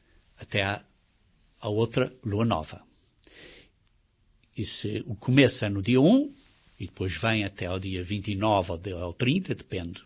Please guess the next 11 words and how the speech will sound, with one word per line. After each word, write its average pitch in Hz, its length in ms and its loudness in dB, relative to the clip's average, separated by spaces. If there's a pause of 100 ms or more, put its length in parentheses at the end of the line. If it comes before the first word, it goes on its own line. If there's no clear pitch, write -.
(120)
porque - 180 -14
é 82 120 -8
cerca - 320 -8
de 90 100 -6
vinte 92 120 -8
e 95 40 -6
nove 90 260 -4 (140)
dias 92 300 -6
e 101 80 -2
meio, 196 420 2 (880)
mas 113 380 -2